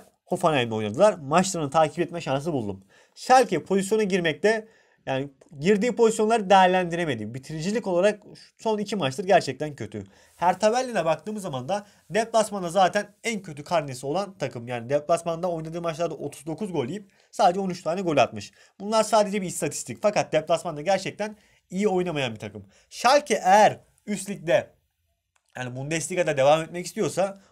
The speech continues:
bu maçı kazanması zorunda bence. Fakat ben burada maç sonu bire gitmiyorum.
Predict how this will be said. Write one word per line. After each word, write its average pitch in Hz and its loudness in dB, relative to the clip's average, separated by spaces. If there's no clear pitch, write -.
bu 226 -14
maçı 214 0
kazanması 185 -2
zorunda 151 0
bence. 101 -10
Fakat 269 2
ben 254 2
burada 208 0
maç 226 2
sonu 208 -6
bire 220 0
gitmiyorum. 139 -4